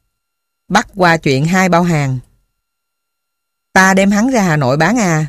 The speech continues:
mẹ?" "Ừ." "Lời nhiều không, mẹ?" "Ừ, mẹ cũng không biết, nhưng thế nào cũng có quần áo mới cho con mặc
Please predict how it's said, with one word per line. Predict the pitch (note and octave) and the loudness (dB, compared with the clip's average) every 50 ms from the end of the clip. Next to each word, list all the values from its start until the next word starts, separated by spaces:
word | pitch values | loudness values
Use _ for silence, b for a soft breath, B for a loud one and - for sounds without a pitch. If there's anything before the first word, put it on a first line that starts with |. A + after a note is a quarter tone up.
| - - | -6 -4
mẹ?" | E3 D3+ D3 C#3+ C#3+ D#3 E3 E3 _ _ _ _ _ _ _ _ _ _ _ _ _ _ _ _ _ _ - | -2 0 2 2 2 0 -2 -4 _ _ _ _ _ _ _ _ _ _ _ _ _ _ _ _ _ _ 0
"Ừ." | F3 E3 D#3+ D#3 D3 C#3 B2+ - _ _ _ _ _ _ _ _ _ _ | 2 4 4 4 2 0 -4 -10 _ _ _ _ _ _ _ _ _ _
"Lời | - F3 F#3 F#3 F#3 F#3+ | 2 4 4 4 4 4
nhiều | F#3+ F#3+ F#3+ F#3+ F#3 | 4 4 2 2 0
không, | - A#3 A#3 A#3 A#3+ A#3 G#3+ | 0 0 0 0 0 0 0
mẹ?" | F#3+ F3 F3 F3+ G3 G#3 - _ _ _ _ _ _ _ _ _ _ _ _ _ _ _ _ | 0 0 0 -2 -2 -4 -8 _ _ _ _ _ _ _ _ _ _ _ _ _ _ _ _
"Ừ, | - D#3+ D#3+ D#3 D#3 D3+ C#3+ B2+ - - _ | 2 4 4 4 4 2 -2 -4 -10 -14 _
mẹ | - C#3+ C#3 C3+ C#3 | -6 -4 -2 -2 -2
cũng | - B2+ B2 D#3+ | 0 -2 -2 0
không | - - F#3 E3+ E3 | 0 0 0 2 2
biết, | E3 F#3+ A#3 B3+ - _ _ _ _ _ _ _ _ _ - | 2 2 0 -2 -4 _ _ _ _ _ _ _ _ _ -2
nhưng | E3+ F3 F3 E3+ E3+ E3 E3 D#3+ D#3+ - _ _ _ _ - | 2 2 2 4 2 0 0 -2 -4 -8 _ _ _ _ -6
thế | - B3 | -2 -2
nào | B3+ A#3 G3 E3 D#3 D3+ | 0 0 0 0 0 -2
cũng | - D3 D#3 F3 | -2 -2 -2 -2
có | G3+ A3 | 0 0
quần | A3 F#3+ D#3 D3+ | 0 0 0 0
áo | - F3 G3+ | 0 0 2
mới | G3+ G3 A3 B3+ | 2 2 0 0
cho | - A3 | -2 -2
con | G3 G3+ G3 F#3+ | -2 -2 -2 -2
mặc | E3 - | -4 -6